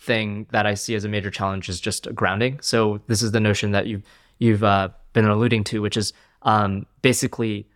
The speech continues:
in an open-ended search process, um, we basically design these processes to maximize some, some learning potential objective for the student. But, um, because all this is happening in simulation, um,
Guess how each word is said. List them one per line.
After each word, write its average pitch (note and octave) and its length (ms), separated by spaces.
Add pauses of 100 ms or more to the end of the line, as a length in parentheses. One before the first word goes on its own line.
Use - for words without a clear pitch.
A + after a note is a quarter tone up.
(520)
in C#3 120
an B2 140
open-ended B2+ 420
search - 240
process, - 540 (300)
um, G#2+ 440 (680)
we B2 160
basically C3+ 280
design B2 300
these A2+ 120
processes G#2+ 520
to A2 100
maximize G#2+ 720 (160)
some, A2+ 440 (440)
some B2+ 260
learning A#2+ 220
potential A2 360
objective G2 640
for A#2+ 160
the G2+ 80
student. - 340 (540)
But, A2+ 400
um, G#2+ 420 (200)
because C3+ 340
all B2+ 160
this A2+ 160
is A2+ 120
happening A2+ 320
in G#2 60
simulation, A2 540 (540)
um, G#2+ 520